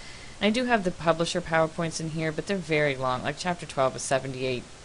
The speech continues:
slides, which I think is a little bit long. Uh, the study plan, don't forget about that one. So those are all in here as well. Those are the ones the publisher puts out.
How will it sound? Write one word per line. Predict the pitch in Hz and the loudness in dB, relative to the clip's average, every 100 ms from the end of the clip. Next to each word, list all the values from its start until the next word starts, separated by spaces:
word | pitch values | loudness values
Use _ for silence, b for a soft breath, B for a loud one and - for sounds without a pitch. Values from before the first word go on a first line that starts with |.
| - | -8
slides, | - 147 139 131 123 127 | -4 2 4 4 2 0
which | 139 - | -2 -2
I | 127 | -2
think | 131 120 | -2 -4
is | 120 117 - | -4 -4 -6
a | 139 | -4
little | 135 | -4
bit | 135 117 | -4 -4
long. | 123 123 120 - B B B B - | -2 -2 -4 -6 B B B B 2
Uh, | 151 147 143 | 4 4 2
the | 143 | 0
study | - 165 156 | 6 6 6
plan, | 151 156 143 143 | 0 2 2 2
don't | 135 135 | -2 -4
forget | 147 139 | -6 0
about | 143 139 | 0 2
that | 135 135 | 0 0
one. | 113 135 139 - B B B - | -2 -4 -6 -12 B B B -2
So | - 156 151 | 6 8 8
those | 160 190 208 | 6 6 6
are | 190 | 6
all | 165 156 156 | 8 8 6
in | 147 143 | 2 -2
here | 147 135 | -2 0
as | 131 139 | 0 2
well. | 127 | 4
Those | 123 139 - | 4 0 0
are | |
the | |
ones | 151 143 | -2 -2
the | 143 | -2
publisher | - 147 139 139 139 | -2 0 0 -2 -4
puts | - 139 - | -2 -4 -2
out. | 131 127 | -2 0